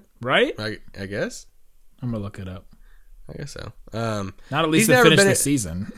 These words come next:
Speaker 1: <laughs>
Speaker 2: he's never been in a winning situation. Let's just leave it at that.
Speaker 1: Played in Sacramento this year with Golden State, and that was it. So, yeah.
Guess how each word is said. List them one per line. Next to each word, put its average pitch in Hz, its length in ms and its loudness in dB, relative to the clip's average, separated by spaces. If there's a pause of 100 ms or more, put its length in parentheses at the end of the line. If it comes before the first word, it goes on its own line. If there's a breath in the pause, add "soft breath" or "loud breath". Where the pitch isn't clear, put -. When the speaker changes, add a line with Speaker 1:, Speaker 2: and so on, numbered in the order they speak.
Speaker 1:
<laughs> - 160 -20
Speaker 2:
he's 131 140 -2
never 165 220 6
been 143 180 4
in 135 140 2
a 117 80 2
winning 113 280 0
situation. 95 680 -6
Let's 104 180 -4
just 104 160 -6
leave 95 160 -6
it 82 40 -10
at - 140 -12
that. - 200 -16
Speaker 1:
Played 147 220 2
in 131 60 2
Sacramento 139 640 2
this 123 300 -2
year 131 180 4
with 120 120 -2
Golden 123 220 -2
State, 135 220 0
and 107 80 -4
that 104 80 -6
was 110 120 -6
it. 120 220 -8
So, - 100 -10
yeah. 101 220 -10